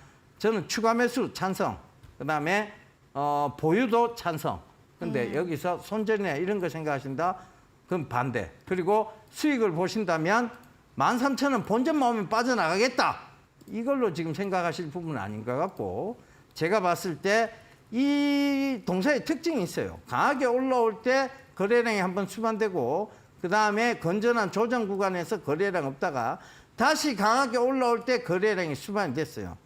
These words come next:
Speaker 1: 그리고, 어, 건전한 조정 구간이 계속 이어진다. 기간 조정이 계속 이어졌습니다. 한 육 개월 이상. 근데 그 구간 내에서도 보면 강하게 올라오는 곳에서 거래량이 수반이 됐어요. 그러다가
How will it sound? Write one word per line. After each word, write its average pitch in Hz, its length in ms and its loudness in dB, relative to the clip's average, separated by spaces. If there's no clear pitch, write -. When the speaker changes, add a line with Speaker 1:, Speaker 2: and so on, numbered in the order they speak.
Speaker 1:
그리고, 262 760 2
어, 185 560 2
건전한 226 540 0
조정 233 340 0
구간이 202 380 -2
계속 220 400 0
이어진다. 160 480 -2
기간 220 320 2
조정이 254 320 2
계속 190 340 -2
이어졌습니다. 170 960 0
한 160 160 -2
육 170 120 -4
개월 185 220 0
이상. 165 460 -2
근데 262 220 2
그 262 320 0
구간 262 380 2
내에서도 247 640 2
보면 220 480 0
강하게 269 400 2
올라오는 254 440 0
곳에서 220 600 -2
거래량이 226 500 0
수반이 269 400 -2
됐어요. 117 460 -6
그러다가 254 840 2